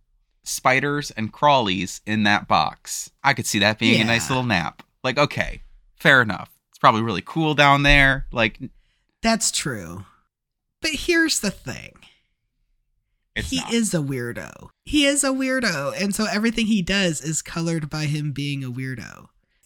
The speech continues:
Speaker 2: Me saying that Jervis Dudley is colored will bring Lovecraft back from the dead.
Speaker 1: <laughs> Oh my God.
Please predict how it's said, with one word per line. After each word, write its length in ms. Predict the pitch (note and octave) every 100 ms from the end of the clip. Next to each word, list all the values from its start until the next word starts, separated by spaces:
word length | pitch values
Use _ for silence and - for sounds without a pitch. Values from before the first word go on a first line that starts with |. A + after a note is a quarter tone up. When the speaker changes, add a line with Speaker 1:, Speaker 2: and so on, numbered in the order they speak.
| E3+
Speaker 2:
Me 220 | F#3+ G3+
saying 300 | F#3+ G3+ G3
that 120 | F#3 D#3+
Jervis 340 | D#3 D#3 D3
Dudley 320 | C#3+ C3 C#3+
is 160 | C3+ -
colored 460 | - C#3 C3+ C3 D3+
will 120 | D#3
bring 260 | C#3 D#3 C3+
Lovecraft 520 | B2 - C#3 C3+ -
back 220 | A#2 B2+
from 100 | -
the 80 | D3
dead. 360 | A#2 C3 A#2+ -
Speaker 1:
<laughs> 160 | _ -
Oh 160 | - -
my 100 | C3
God. 500 | - - F2 F#2+